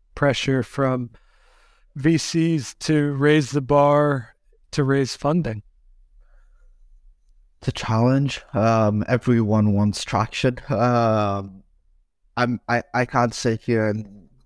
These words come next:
Speaker 2: tell you how it's changed over the past ten years. I,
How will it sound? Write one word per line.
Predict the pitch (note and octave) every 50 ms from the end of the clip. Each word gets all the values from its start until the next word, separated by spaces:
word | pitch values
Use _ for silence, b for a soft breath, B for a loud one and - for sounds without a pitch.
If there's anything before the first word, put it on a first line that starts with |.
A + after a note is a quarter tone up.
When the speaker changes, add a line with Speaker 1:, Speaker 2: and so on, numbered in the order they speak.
| _ _ _ _ _ _ _ _ _ _ -
Speaker 2:
tell | - A2+ G#2+ A2 A2+
you | A2 A2+
how | G2 G2 G#2+ G#2
it's | A2 - - -
changed | - - F#2+ F#2+ G2+ G#2+ - -
over | A2+ G#2+ G#2
the | G#2 G#2+
past | - - - G2 G2+ - - -
ten | - G2 G2 G2+
years. | G2+ G2 F#2+ G2+ G#2+ A2
I, | F#2+ G#2 G2+ -